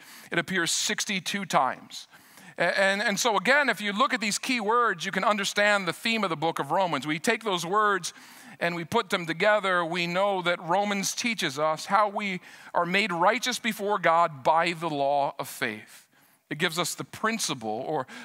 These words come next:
the law of faith. Paul is teaching us how we are made right before God, how we are given a righteousness by our faith. And so really two of the great summary verses of Romans chapter one, uh, verse sixteen and seventeen. I hope you know these, "For I am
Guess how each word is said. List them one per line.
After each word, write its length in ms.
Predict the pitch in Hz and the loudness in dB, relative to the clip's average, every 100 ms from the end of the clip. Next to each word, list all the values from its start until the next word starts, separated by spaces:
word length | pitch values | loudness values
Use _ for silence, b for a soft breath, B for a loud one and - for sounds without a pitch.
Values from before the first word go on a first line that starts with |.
| B | B
the 140 | 156 | -6
law 420 | 151 156 180 156 143 | -2 2 2 2 -2
of 80 | 131 | -6
faith. 500 | - 135 117 - - | -4 -4 -4 -12 -4
Paul 280 | 190 214 208 | 0 2 2
is 160 | 175 | 0
teaching 400 | - 233 - 180 | -2 -4 -2 0
us 160 | 156 151 | 0 0
how 200 | 180 196 | 2 0
we 180 | 196 185 | 2 -2
are 100 | 165 | 0
made 260 | 165 175 | 0 -2
right 300 | 147 165 196 | 2 0 0
before 360 | 190 196 202 196 | -4 -8 -4 -2
God, 280 | 143 135 135 285 B B B | 2 2 0 -8 B B B
how 180 | 180 185 | 2 2
we 200 | 175 175 | 2 2
are 80 | 156 | 2
given 440 | 147 202 202 190 | 0 0 2 2
a 120 | 208 | 2
righteousness 720 | 160 160 170 180 156 165 151 | 4 4 4 -2 -4 -4 -4
by 320 | 143 151 151 147 | 2 4 4 4
our 160 | 139 | 2
faith. 340 | - 160 135 170 | -2 -2 -2 -2
And 160 | 151 | -4
so 200 | 214 180 B B B | -2 -2 B B B
really 320 | 202 254 262 | 0 2 2
two 220 | 233 - 247 | 0 0 2
of 80 | |
the 80 | 208 | 2
great 220 | 196 220 | 2 0
summary 400 | - 226 226 226 | 0 2 2 2
verses 440 | 196 190 180 208 170 | 2 2 0 -2 -2
of 120 | 165 | 0
Romans 380 | 185 202 196 170 | 2 2 -2 0
chapter 520 | 233 202 190 180 165 | 2 2 2 -2 -2
one, 420 | - 170 220 196 - B B | -4 0 2 2 -4 B B
uh, 320 | 180 175 - | 0 2 0
verse 340 | 156 190 185 - | 0 0 0 -4
sixteen 680 | - - 233 - - 214 190 | -4 -2 -2 -2 -2 0 0
and 180 | 196 165 | 0 -2
seventeen. 580 | - 214 202 170 175 175 | 0 0 0 -2 -4 0
I 40 | |
hope 200 | 180 175 | 0 -2
you 60 | 175 | 0
know 180 | 196 190 | 0 2
these, 220 | 165 175 | -2 -2
"For 160 | 185 | 2
I 140 | 180 180 | 4 4
am 180 | 185 | 2